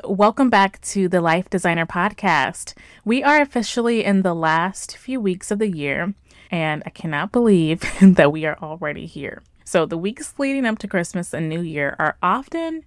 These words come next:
a time when we slow down, we sit and reflect on the past year, and we start considering the year ahead. So that's where I am right now.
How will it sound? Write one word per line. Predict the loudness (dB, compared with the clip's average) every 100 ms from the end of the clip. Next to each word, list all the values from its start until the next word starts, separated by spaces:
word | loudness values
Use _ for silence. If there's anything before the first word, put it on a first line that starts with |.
| -10
a | -10
time | -6 -4 -4 -4
when |
we | -8
slow | -10 -6 -4 -2
down, | -2 0 -2 -2 -4 -6 _ _ _ _ -10
we |
sit | -8 -2 0 2 0
and | -6
reflect | -8 -6 -4 -4 -6 -10
on | -6 -4
the | -6
past | -10 -8 -8 -8 -12
year, | -8 -4 -4 -6 -10 _ _ _ _ -8
and | -4 -4 -4 -6 -8
we | -10
start | -4 -2 -2
considering | -2 -4 -2 -4 -2 -4 -4
the | -4 -4
year | -4 -4
ahead. | -2 -2 -2 -6 -16 _ _ _ _ _ -14
So | -2 4 6 6 4 -2 -4
that's | 2 2 0 -8
where | -4 -4 -2
I | 0 0
am | -2 -4 -4 -6 -10
right | -10 -8 -8
now. | -10 -10 -10 -14